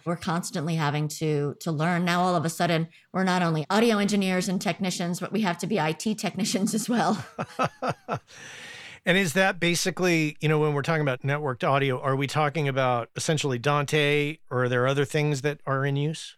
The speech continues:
Speaker 1: There's Dante, and then everyone has their own protocols, like Aviom uses A net. There's also madi, there's A E S, and then there is Meyer A V B. Then there's A V B, which is the newer one, but it's been out for a while. But yeah, there's, there's a few protocols out there.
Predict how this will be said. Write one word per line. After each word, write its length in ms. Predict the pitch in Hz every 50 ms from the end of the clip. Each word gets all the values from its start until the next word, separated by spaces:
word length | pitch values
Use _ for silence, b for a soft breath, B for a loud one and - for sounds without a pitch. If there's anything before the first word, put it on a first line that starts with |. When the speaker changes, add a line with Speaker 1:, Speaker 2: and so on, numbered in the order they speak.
| -
Speaker 1:
There's 300 | - 220 208 208 202 226
Dante, 920 | 175 - 226 226 240 240 247 233 - 254 226 220 220 214 214 214 220 180 165 -
and 180 | 190 190 196
then 160 | 196 190 185
everyone 320 | 185 185 190 196 185 185 185
has 300 | 190 190 170 170 165 -
their 160 | 185 175 143
own 200 | 143 175 180 185
protocols, 460 | 175 196 175 175 - 180 170 170 165
like 160 | 175 165 -
Aviom 540 | - 170 185 185 170 190 180 175 175 175 170
uses 260 | 160 156 156 156 151 - -
A 220 | 220 226 233 233
net. 500 | 233 226 220 220 214 214 - - - - - -
There's 180 | 185 180 170
also 320 | 190 175 170 - - 175 175
madi, 760 | 170 175 185 208 214 220 220 226 220 226 226 226 226 226 233
there's 800 | 202 - 180 190 180 175 170 175 170 170 165 160 165 - - - -
A 140 | - 180 170
E 180 | 151 160 170
S, 600 | 185 202 220 233 233 226 - - - - - - -
and 160 | - 175 180
then 220 | 190 196 196 202 202
there 220 | 202 196 196 185
is 560 | - 190 190 185 185 180 185 190 190 - - -
Meyer 580 | - 185 185 180 185 196 190 190 190 185 175 - -
A 140 | 202 202
V 120 | 185 196 190
B. 300 | 160 160 110 101 175 - _ _ -
Then 100 | 165 170
there's 200 | 160 160 151 165
A 80 | 156 156
V 100 | 156 151
B, 300 | - 120 92 107 117 - - _ -
which 180 | 220 196 -
is 120 | 185 151 -
the 80 | - 165
newer 400 | 170 170 175 175 170 160 151 143
one, 480 | 143 113 113 98 71 - - 190 196 -
but 160 | - 135 -
it's 140 | - 208 -
been 140 | - 262 208
out 120 | 170 131
for 80 | - 147
a 60 | 143
while. 320 | 131 135 113 78 71 - 143
But 220 | - 165 - -
yeah, 240 | - 220 208 196 190
there's, 280 | 170 202 208 208 - -
there's 200 | - - 214 -
a 60 | 220
few 160 | - 226 220
protocols 480 | - 240 190 190 185 - 180 175 175 -
out 180 | 175 165 -
there. 300 | - 170 185 214 214 -